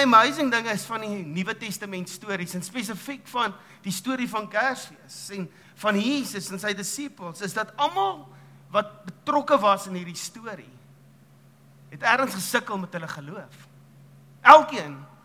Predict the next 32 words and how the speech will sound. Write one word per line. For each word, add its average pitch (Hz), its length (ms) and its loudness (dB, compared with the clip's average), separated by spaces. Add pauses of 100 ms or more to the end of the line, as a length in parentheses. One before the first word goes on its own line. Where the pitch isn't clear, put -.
(240)
van 226 140 2
hierdie 240 180 2
mense 220 320 -2
het 208 80 -8
ergens 277 400 10
getwyfel. 214 720 0 (480)
Hulle 220 180 6
was 240 160 6
ergens 285 320 10
op 294 140 0
'n 277 100 -4
plek 254 160 6
wat 247 80 -6
hulle 240 160 0
gewonder 226 400 -2
het, 240 300 -4
"I-, - 420 -8
is 254 160 2
ons 294 320 0
besig 247 560 0
om 214 380 -8
die 196 120 -4
pot 269 340 -2
mis 226 200 -2
te 269 120 -8
sit? 233 240 -4
Het 185 140 -8
ons 320 260 -4
hom 262 180 0
dalk 220 280 2
verkeerd 220 420 -6
verstaan?" 208 520 -4